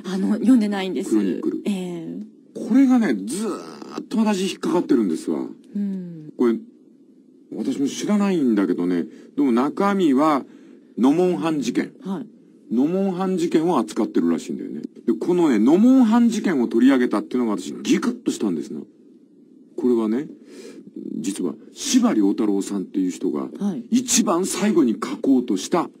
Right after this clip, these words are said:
Speaker 2: 歴史小説のテーマなんですよ。
Speaker 1: あ、そうなんだ。
Speaker 2: で、ものすごくご苦労なさって、
Speaker 1: ええ。
Speaker 2: いろんな証言なんかも集めてるんですけど、途中で司馬さんやめちゃうんですよね。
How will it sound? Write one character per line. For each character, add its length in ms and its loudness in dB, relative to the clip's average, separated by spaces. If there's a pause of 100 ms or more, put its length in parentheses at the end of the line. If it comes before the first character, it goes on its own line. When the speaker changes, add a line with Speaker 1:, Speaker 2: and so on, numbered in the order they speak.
(600)
Speaker 2:
歴 240 4
史 180 -4
小 180 6
説 240 0
の 220 0 (180)
テ 160 2
ー 20 4
マ 120 2
な 80 -6
ん 80 -10
で 80 -12
す 120 -14
よ。 80 -12
Speaker 1:
あ、 120 -20
そ 200 -20
う 60 -14
な 60 -14
ん 160 -20
だ。 60 -20 (140)
Speaker 2:
で、 140 4 (260)
も 280 -4
の 160 4
す 300 -2
ご 160 6
く 140 -2
ご 180 4
苦 160 2
労 180 6
な 120 -4
さ 140 -4
っ 40 0
て、 240 -4
Speaker 1:
え 80 -4 (340)
え。 40 2
Speaker 2:
い 80 6
ろ 160 2
ん 440 -6
な 140 4
証 260 6
言 240 2
な 80 0
ん 60 -4
か 100 -2
も 200 -4
集 120 -4
め 100 2
て 100 0
る 100 -2
ん 60 -6
で 80 -10
す 120 -18
け 100 0
ど、 160 -2 (600)
途 120 -10
中 220 -4
で 260 0
司 140 -16
馬 100 -6
さ 120 -12
ん 80 -8
や 120 -4
め 100 -2
ち 100 -6
ゃ 40 -2
う 20 -6
ん 120 -8
で 60 -14
す 100 -20
よ 80 -18
ね。 160 -18